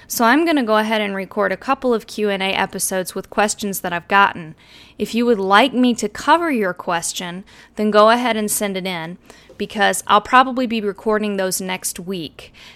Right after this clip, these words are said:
That's next week from when you're hearing this episode. And if you go ahead and send me your question, Kristen at natural birth and baby care dot com,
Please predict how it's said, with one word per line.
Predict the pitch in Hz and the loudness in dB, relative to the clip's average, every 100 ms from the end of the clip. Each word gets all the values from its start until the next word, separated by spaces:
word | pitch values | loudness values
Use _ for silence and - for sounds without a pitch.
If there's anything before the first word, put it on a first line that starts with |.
| _ | _
That's | 180 185 185 - - | -2 0 0 -4 -2
next | 208 214 208 - | 0 0 0 -2
week | 220 208 | -2 -2
from | - 202 | -4 -2
when | 190 190 | -2 -2
you're | 190 | -2
hearing | 202 202 190 | -2 -2 -2
this | 180 185 - | -4 -6 -2
episode. | 190 190 - 170 147 156 - - - _ | -2 -2 -4 -4 -4 -8 -18 -20 -20 _
And | - 214 202 202 | 0 4 4 4
if | 202 208 | 0 -2
you | 233 | 2
go | 254 | 6
ahead | 247 254 | 6 4
and | 226 214 | 2 0
send | - 233 247 | 0 2 2
me | 240 | 2
your | 208 | 0
question, | - 214 202 - - 220 | -2 -2 0 -2 -6 -4
Kristen | 220 - 220 - 220 | -4 -4 -4 -4 -6
at | 190 196 190 | -4 -4 -2
natural | 190 196 208 | -4 -2 -4
birth | 196 196 196 | -2 -4 -4
and | 196 | -4
baby | 196 190 | -4 -4
care | - 208 | -4 -2
dot | 196 190 | 0 -2
com, | - 196 196 196 | -2 -2 -2 -2